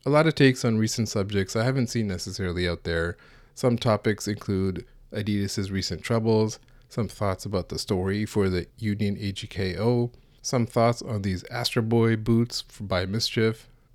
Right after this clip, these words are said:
and Joshua Veeds calling out Nike. You know, that happened a few weeks ago and it kinda came and went, but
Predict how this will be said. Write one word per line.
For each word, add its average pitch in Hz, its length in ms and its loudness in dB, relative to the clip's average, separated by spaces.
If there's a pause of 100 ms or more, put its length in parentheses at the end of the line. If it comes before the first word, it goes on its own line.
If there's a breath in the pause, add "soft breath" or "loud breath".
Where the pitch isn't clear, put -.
(140)
and 110 360 2 (160)
Joshua 107 420 2
Veeds 120 360 2
calling 107 300 0
out 92 140 0
Nike. 131 560 0
You 160 100 -6
know, 127 200 0
that 143 140 -2
happened 135 260 -2
a - 20 -14
few 113 200 -2
weeks 110 220 -2
ago 87 220 -2
and 85 80 -4
it 92 100 -6
kinda 95 420 -6
came 110 220 -2
and 95 140 -2
went, 90 260 -4
but 87 220 -4